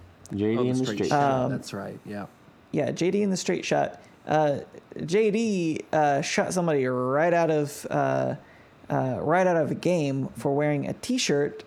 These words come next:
Speaker 3: that said, "Ban Dolan." Um, so <laughs> the, uh, the Knicks were playing the, uh, Washington Wizards on Tuesday night, and five minutes into the game,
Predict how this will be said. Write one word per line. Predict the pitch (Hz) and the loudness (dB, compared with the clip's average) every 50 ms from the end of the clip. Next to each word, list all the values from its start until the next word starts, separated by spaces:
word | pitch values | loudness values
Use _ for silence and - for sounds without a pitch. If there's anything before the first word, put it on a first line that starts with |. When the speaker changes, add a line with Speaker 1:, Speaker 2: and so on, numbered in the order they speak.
| - - | -10 -4
Speaker 3:
that | 165 147 - - | -2 -2 -2 -2
said, | - - - 147 143 139 139 139 139 151 147 - - - - - - - - | -4 -2 0 2 2 2 2 0 -2 -4 -8 -12 -16 -20 -20 -20 -20 -16 -10
"Ban | - 139 151 165 180 180 180 175 175 180 180 - - - 135 | -6 0 2 2 4 4 4 4 2 2 0 -2 -4 -2 0
Dolan." | 151 151 160 151 143 139 123 117 120 127 143 156 - - - - - - - - - - - - - - - - - - - | 2 2 2 2 2 0 0 -2 -2 -4 -4 -6 -10 -16 -20 -20 -20 -20 -20 -20 -20 -20 -20 -20 -20 -20 -20 -20 -20 -10 -4
Um, | - 143 143 143 135 131 131 127 127 - - | 0 2 2 2 2 2 0 0 -2 -4 -4
so | - - - 160 156 160 185 - - - - - | -2 0 2 4 4 2 0 -4 -8 -10 -14 -20
<laughs> | - - - 190 - - | -20 -18 -16 -16 -8 0
the, | - 170 170 170 165 156 | 0 2 4 4 4 4
uh, | 147 143 139 135 - - - - - - - - - - - - | 4 4 4 2 0 -2 -4 -14 -16 -16 -18 -20 -20 -18 -10 -2
the | 185 156 | 0 2
Knicks | 156 156 170 196 196 196 - - - - - - - - - - - - - | 2 4 2 2 0 0 -2 0 0 0 -2 -4 -6 -10 -18 -20 -12 -4 -2
were | - 156 | -2 -2
playing | - - - 165 156 156 151 143 143 139 135 | 0 0 0 2 2 2 2 0 0 -2 0
the, | - 143 139 139 135 135 131 131 - | 0 0 0 0 0 0 -2 -2 -2
uh, | - 131 123 117 | -2 -2 -2 -2
Washington | 120 131 147 165 160 - 156 156 - - 135 135 | -2 0 0 0 0 -2 -2 -2 -2 -2 -2 0
Wizards | 143 156 139 135 123 123 120 120 - - - - | 0 0 0 0 -4 -4 -6 -6 -8 -10 -6 -4
on | 131 131 127 123 | -4 -2 -4 -4
Tuesday | - - 165 160 147 156 139 123 | -4 -2 -2 -2 0 0 -2 0
night, | 131 143 143 135 123 - - - - - - - - - - - - - - - - - - - - - - - - - - - - - - - - - - | 0 0 0 -2 -2 -4 -10 -16 -18 -18 -18 -20 -20 -20 -20 -20 -20 -20 -20 -20 -20 -20 -20 -20 -20 -20 -20 -20 -20 -20 -20 -20 -20 -20 -20 -18 -16 -10 -4
and | - 160 151 143 139 135 131 | -2 0 0 0 0 -2 -2
five | - - 175 180 185 156 | 0 2 2 2 2 2
minutes | 180 170 160 151 - - | 0 -2 -2 -2 -2 -2
into | 160 147 131 | -2 -2 -2
the | - - | -4 -2
game, | - 196 202 185 160 147 143 143 | 0 0 0 2 0 0 -2 -4